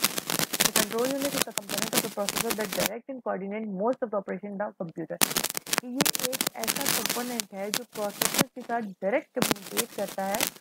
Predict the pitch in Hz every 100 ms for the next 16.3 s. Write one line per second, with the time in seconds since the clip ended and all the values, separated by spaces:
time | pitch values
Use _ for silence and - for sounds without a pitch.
0 | - - 247 208 214 233 254 285 - 277
1 | 262 - 196 - 233 - 214 202 180 202
2 | 208 240 - - - - - 196 208 202
3 | - 170 - 175 175 - - - - 208
4 | 190 190 185 180 165 170 165 180 - -
5 | - - - - - - - - 196 -
6 | 254 269 285 240 220 254 233 220 220 226
7 | 196 196 - 226 - 196 214 240 240 254
8 | 247 - - - - 202 208 202 240 240
9 | 226 208 180 185 196 190 208 202 233 -
10 | - - - 214 247 262 294 254 240 254
11 | - 240 233 - 240 233 233 247 214 202
12 | - 269 _ - - - - _ _ _
13 | _ - - - _ - _ - - -
14 | - - 262 269 311 311 262 254 285 285
15 | - 269 262 - 208 - - 233 220 -
16 | 247 254